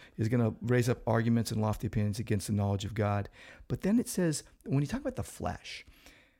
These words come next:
taking every thought captive to obey Christ. So, you know, there's a, a verse in, in First Peter in chapter two,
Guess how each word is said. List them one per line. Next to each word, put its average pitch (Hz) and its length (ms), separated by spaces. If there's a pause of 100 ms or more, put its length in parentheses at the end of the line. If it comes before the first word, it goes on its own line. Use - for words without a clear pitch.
(200)
taking 226 480
every 170 220
thought 156 300
captive 139 460
to 123 140
obey 107 240
Christ. - 560 (680)
So, 127 400 (120)
you 139 100
know, 135 80
there's 151 220
a, 135 100
a 123 160
verse 151 400
in, 117 380
in 117 120
First 135 320
Peter - 420 (680)
in 110 120
chapter 135 400
two, - 500